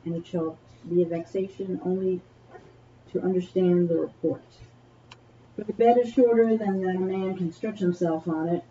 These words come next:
and the covering narrower than that he can wrap himself in it. For the Lord shall rise up as in Mount Perazim, he shall be wroth as in the valley of Gibeon,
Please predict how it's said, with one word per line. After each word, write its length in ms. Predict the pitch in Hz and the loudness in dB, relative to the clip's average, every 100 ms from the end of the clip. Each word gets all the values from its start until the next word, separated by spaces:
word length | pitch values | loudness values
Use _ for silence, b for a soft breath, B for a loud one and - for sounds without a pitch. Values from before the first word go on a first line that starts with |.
| - | -12
and 100 | 160 | -8
the 60 | 170 | -6
covering 400 | 208 196 202 196 | -4 -2 0 2
narrower 640 | 185 185 185 175 165 165 175 | 2 0 2 4 6 4 2
than 140 | 160 | 0
that 160 | 165 175 | -4 -4
he 140 | 180 | -6
can 180 | 156 156 | -8 -6
wrap 220 | 170 196 | -6 -6
himself 420 | 165 165 151 143 | -6 -6 -6 -6
in 160 | 156 143 | -4 -4
it. 80 | 165 - _ - - _ - - | -6 -12 _ -20 -20 _ -20 -8
For 80 | |
the 100 | 170 | -4
Lord 300 | 170 180 196 | 2 2 2
shall 180 | 190 180 | 0 0
rise 380 | 180 196 202 202 | 0 0 -2 -2
up 180 | 196 - | -6 -2
as 140 | 170 | 2
in 120 | 180 | 4
Mount 300 | 180 175 156 | 4 2 0
Perazim, 560 | 196 190 185 196 185 190 - - | -4 -4 -2 -2 -4 -8 -12 -14
he 80 | |
shall 160 | 170 175 | -6 -2
be 140 | 170 | 0
wroth 500 | 170 180 185 196 196 - | 2 2 2 0 -6 -6
as 160 | 160 160 | -6 -4
in 100 | 165 | -4
the 60 | |
valley 340 | 170 175 180 165 | 0 2 4 2
of 140 | - | 2
Gibeon, 380 | 180 190 185 | 2 2 -2